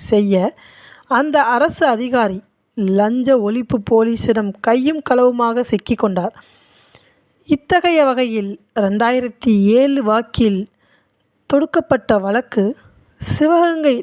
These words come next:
லஞ்ச ஒழிப்பு சிறப்பு நீதிமன்றத்தில் நடந்து வந்தது. கிட்டத்தட்ட பதினேழு ஆண்டுகள் நடைபெற்ற இவ்வழக்கிற்கான தீர்ப்பு தற்சமயம் வழங்கப்பட்டுள்ள நிலையில் மேற்கண்டவாறு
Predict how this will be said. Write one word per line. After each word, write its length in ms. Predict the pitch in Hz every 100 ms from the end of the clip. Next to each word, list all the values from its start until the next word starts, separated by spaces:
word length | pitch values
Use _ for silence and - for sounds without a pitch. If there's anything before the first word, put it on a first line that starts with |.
| - 208
லஞ்ச 460 | 202 240 311 320 339
ஒழிப்பு 460 | 247 240 262 - 285
சிறப்பு 480 | 269 - 247 269 -
நீதிமன்றத்தில் 960 | 233 226 254 262 233 220 214 214 202 196 _ _ _ _
நடந்து 460 | 208 196 214 247 240
வந்தது. 340 | 196 180 175 _ _ _ _ _ _ _ -
கிட்டத்தட்ட 640 | 262 - 262 233 196 220 190 196 _ _ _ _ _ _ _
பதினேழு 500 | 208 190 240 269 262 226
ஆண்டுகள் 460 | 214 240 247 240
நடைபெற்ற 580 | 202 202 226 226 190 - 214 190 - _ _ _ _ _
இவ்வழக்கிற்கான 1000 | 233 247 247 277 330 - 330 - 277 262 208
தீர்ப்பு 420 | - 254 254 - 196 _ _ _ _ _ _ _
தற்சமயம் 680 | - 240 - 277 277 294 311
வழங்கப்பட்டுள்ள 720 | 226 233 285 302 277 - 254 226
நிலையில் 460 | 202 196 185 285 - _ _ _ _ _ -
மேற்கண்டவாறு 920 | 226 269 - - 311 285 247 220 190